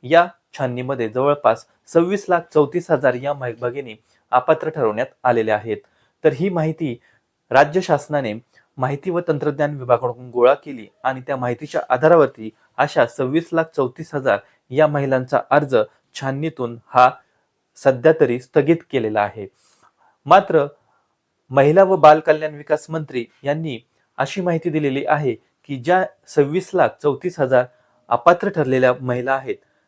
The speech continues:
त्या महिलांच्या अर्जामध्ये जर पात्र ठरणाऱ्या काही महिला असतील, तर त्यांना परत हा हप्ता सुरू करण्यात येईल. याची ही संबंधित जिल्हाधिकारी यांना अर्जांची छाननी करण्याचे आदेश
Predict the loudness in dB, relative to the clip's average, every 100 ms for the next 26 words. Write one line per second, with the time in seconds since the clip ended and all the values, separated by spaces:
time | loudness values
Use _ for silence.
0 | _ -2 0 0 -2 -2 0 0 0 -2
1 | -4 -4 -4 -6 -2 -2 0 0 0 -2
2 | -6 -4 -2 -2 -2 -6 -8 -8 -6 -4
3 | -2 0 0 -2 -6 -6 _ _ -4 -2
4 | -2 0 -2 -2 _ _ 0 2 2 0
5 | -4 -2 -4 -2 -4 -4 _ _ -2 2
6 | 4 2 0 -2 -6 -8 -10 _ _ -2
7 | 0 2 0 -4 -4 _ _ _ _ _
8 | -8 -2 -2 0 0 2 0 -2 -10 -2
9 | 2 4 4 2 2 0 -2 -2 -4 -4
10 | _ _ _ _ _ -2 2 0 -2 -10
11 | -8 -6 -6 -4 -4 -4 -6 -6 -8 _
12 | _ _ 0 2 0